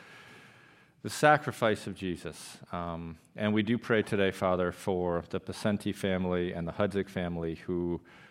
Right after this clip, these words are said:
are navigating this season of loss, and that you will be close to them and near to them. And Father, there's a lot of other families in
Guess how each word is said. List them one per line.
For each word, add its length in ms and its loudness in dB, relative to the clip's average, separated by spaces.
are 100 6
navigating 580 6
this 140 4
season 440 2
of 120 -2
loss, 640 -2
and 560 -6
that 440 -4
you 220 -2
will 140 -2
be 120 -6
close 360 0
to 100 -6
them 260 0
and 140 -2
near 180 0
to 160 -12
them. 440 -6
And 420 -6
Father, 460 2
there's 260 -2
a 60 -2
lot 220 2
of 80 2
other 160 2
families 580 -4
in 300 -6